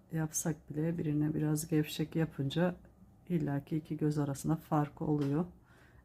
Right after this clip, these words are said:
Elinizi aynı tutun. Benimki bakın bu biraz gevşek olmuş. Şu zaten göz kullanmayı bilenler biliyordur. Arkadaki kilit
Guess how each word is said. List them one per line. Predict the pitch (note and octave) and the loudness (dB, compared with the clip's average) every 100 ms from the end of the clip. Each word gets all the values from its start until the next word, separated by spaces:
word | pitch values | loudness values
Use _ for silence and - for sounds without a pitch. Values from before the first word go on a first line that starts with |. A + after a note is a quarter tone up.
| - | -2
Elinizi | D#3+ D3+ D3+ D#3 F3 | 4 6 6 4 2
aynı | E3+ D#3+ D3+ D3+ | 4 6 6 4
tutun. | - - F#3 D#3+ | -2 -2 2 4
Benimki | D#3 D3+ - E3+ | 6 4 0 -6
bakın | E3+ F3+ F3 | -4 -2 -2
bu | E3 D#3+ | 0 -4
biraz | D#3 D#3+ - | -2 -2 -2
gevşek | E3 D#3+ - D#3 - | -4 -4 -2 -4 -4
olmuş. | E3+ E3+ E3+ - - - - - - - - | -6 -4 -4 -6 -18 -20 -20 -20 -20 -20 -20
Şu | - - - - | -14 -10 -8 -8
zaten | F3+ G3 F#3 G#3 G3 - | -2 0 0 2 2 2
göz | F#3 F#3+ F3 - - | 4 4 2 -2 -8
kullanmayı | - G#3 F#3 F3+ F3+ F#3 F3+ | -6 2 6 6 6 6 6
bilenler | F3+ F3 F3+ F3+ F3 | 8 8 8 8 6
biliyordur. | F3 F#3 E3 E3 B3 - - - - - - - - - - - - - - - | 6 6 6 4 -2 -6 -20 -20 -20 -20 -20 -20 -20 -20 -20 -20 -20 -20 -20 -4
Arkadaki | F3+ E3+ E3+ E3+ E3 E3+ E3+ | 2 2 2 0 0 -2 -8
kilit | - F3+ F3 F3 | -2 4 4 2